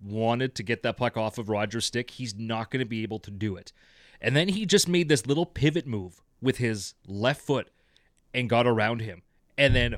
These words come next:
pulled that long reach all the way back in to get around a second, uh, player. I-, he didn't end up getting a goal on that, but he got a great chance out of it.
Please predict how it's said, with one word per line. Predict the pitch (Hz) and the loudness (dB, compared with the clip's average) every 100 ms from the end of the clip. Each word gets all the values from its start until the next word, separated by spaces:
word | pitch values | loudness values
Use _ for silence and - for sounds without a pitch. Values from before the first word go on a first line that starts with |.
| - | -8
pulled | - - 180 196 175 | -12 2 6 6 6
that | 185 170 | 4 4
long | 160 165 165 | 4 6 4
reach | 151 147 120 - - | 2 2 2 -2 2
all | 147 160 | 6 6
the | 175 | 6
way | 175 175 | 6 6
back | 156 156 147 | 6 4 6
in | 143 113 | 4 4
to | 113 | 4
get | 127 | 4
around | 123 123 127 131 | 6 6 6 4
a | |
second, | 113 - 131 131 123 117 - - | 2 2 2 0 -4 -8 -12 -6
uh, | 107 107 107 101 | 0 0 -2 -2
player. | 139 127 110 - - - _ _ | 2 2 2 -4 -16 -20 _ _
I-, | 147 135 | -20 -20
he | 143 151 156 175 | -12 -6 -4 2
didn't | 147 202 | 4 4
end | 190 | 2
up | 170 | 2
getting | 156 151 | 4 4
a | 127 | 4
goal | 123 131 143 | 6 6 6
on | 143 | 6
that, | 143 135 | 2 2
but | 113 | -2
he | 135 | 0
got | 151 127 | 2 2
a | |
great | 92 113 127 131 | 0 0 0 0
chance | 123 123 139 | -2 0 0
out | 127 | 0
of | |
it. | 143 | 0